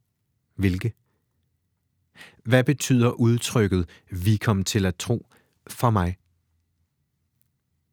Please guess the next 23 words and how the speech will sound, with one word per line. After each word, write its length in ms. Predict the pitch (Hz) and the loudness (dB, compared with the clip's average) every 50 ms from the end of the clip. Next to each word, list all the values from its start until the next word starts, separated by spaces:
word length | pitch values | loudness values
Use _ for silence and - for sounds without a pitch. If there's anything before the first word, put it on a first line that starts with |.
| _ _ _ _ _ _ _ _ _ - - - _ _ _ _ _ _ _ _ _ _ _ _ _ _ _ _ _ _ | _ _ _ _ _ _ _ _ _ -20 -20 -20 _ _ _ _ _ _ _ _ _ _ _ _ _ _ _ _ _ _
Som 240 | - - - 120 107 | -2 2 4 4 6
addicts 520 | 113 113 113 127 - - - - - - - _ | 4 4 2 0 -2 -2 -4 -6 -6 -6 -4 _
er 60 | - | 0
vi 100 | 123 117 | 0 0
tilbøjelige 720 | 107 - 117 - - 98 87 85 92 92 92 92 98 - - | 0 0 0 2 2 2 2 0 0 0 0 0 0 -2 -4
til 140 | - - 113 | -2 0 0
at 160 | 98 87 - | 0 0 0
ville 160 | 92 98 90 | 0 0 0
have, 300 | 85 - - 107 104 90 | 0 0 -2 -2 -2 -2
at 140 | - 95 - - - | -4 -8 -10 -4 -2
alt 220 | 101 107 95 - | -2 -2 -2 -4
skal 180 | - - - 113 | -6 -4 -4 -4
ske 280 | - - - 101 90 - | -4 -2 -2 -4 -4 -2
øjeblikkeligt. 640 | - 104 107 101 - - - - - 78 - - - _ _ _ _ _ _ _ _ _ _ _ _ _ _ _ _ | -2 0 0 0 -2 -4 -8 -8 -8 -14 -18 -20 -20 _ _ _ _ _ _ _ _ _ _ _ _ _ _ _ _
Men 220 | - 110 107 107 107 | 0 0 0 0 0
det 180 | - - 113 | 0 0 0
er 40 | 110 | 2
vigtigt 280 | 98 123 113 - - 123 | 2 0 0 0 0 0
at 60 | 101 | 0
huske, 320 | 90 95 92 - - - - _ | 0 -2 -4 -4 -6 -8 -6 _
at 220 | 95 95 - - _ _ | -4 -4 -4 -6 _ _
trin 260 | - - - 107 98 95 | -8 -4 -2 -2 -2 -2
to 360 | - - - 123 113 - | -2 -2 -2 -2 -2 -2